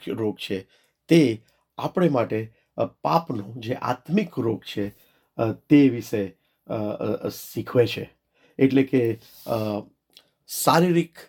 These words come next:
રીતે જો તમને કોઢ લાગ્યો હોય અથવા તો તમને રક્તપિત્ત,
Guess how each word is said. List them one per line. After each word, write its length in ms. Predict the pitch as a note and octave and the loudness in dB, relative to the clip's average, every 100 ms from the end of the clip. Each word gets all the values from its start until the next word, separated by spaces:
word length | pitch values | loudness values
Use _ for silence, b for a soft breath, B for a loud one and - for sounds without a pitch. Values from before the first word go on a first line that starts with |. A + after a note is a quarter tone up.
| _ | _
રીતે 260 | D3 D3 E3 | -6 -2 -4
જો 360 | E3 _ C3+ | -4 _ -6
તમને 320 | B2+ A#2 A#2 A2 | -4 -4 -2 -2
કોઢ 340 | - C3+ D3 | 4 6 6
લાગ્યો 340 | C#3+ C#3 C3+ | 6 2 2
હોય 160 | C#3 C#3+ | 0 0
અથવા 240 | E3+ - | -2 -4
તો 120 | A2 A2+ | -8 -8
તમને 300 | A#2 A#2 A2 | -8 -8 -4
રક્તપિત્ત, 580 | B2 - E3 C3+ E3+ | -4 -2 -4 -2 -4